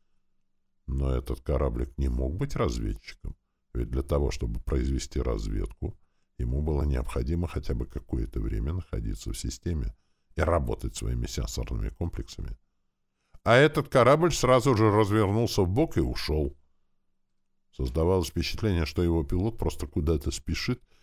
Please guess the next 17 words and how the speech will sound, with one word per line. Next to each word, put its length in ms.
и 60
уже 260
заранее 520
просчитал 500
все 220
свои 240
действия 400
при 140
входе 300
в 60
другую 340
систему, 560
чтобы 340
не 160
терять 380
ни 80
секунды. 540